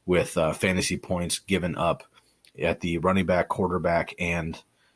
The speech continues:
ri-, wide receiver position. So I expect big games from Andy Dalton, Joe Mixon, A J Green, and Tyler Boyd. And, uh, Uzomah you can also fire up as well at the tight end position.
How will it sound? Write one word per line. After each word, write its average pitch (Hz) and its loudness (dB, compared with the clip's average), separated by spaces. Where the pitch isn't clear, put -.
ri-, 85 2
wide 87 0
receiver 85 0
position. 76 -2
So 82 0
I - -6
expect - -4
big 95 2
games 92 0
from 76 -4
Andy 85 -2
Dalton, 98 2
Joe 92 4
Mixon, 92 0
A 92 0
J 92 0
Green, 87 -4
and 82 -6
Tyler 85 0
Boyd. 85 -2
And, 85 -2
uh, 80 -4
Uzomah 92 2
you 80 -4
can 87 -10
also 82 -4
fire 82 -2
up 76 -4
as 82 -8
well 82 0
at 76 -6
the - -16
tight 80 -6
end 76 -8
position. 78 -10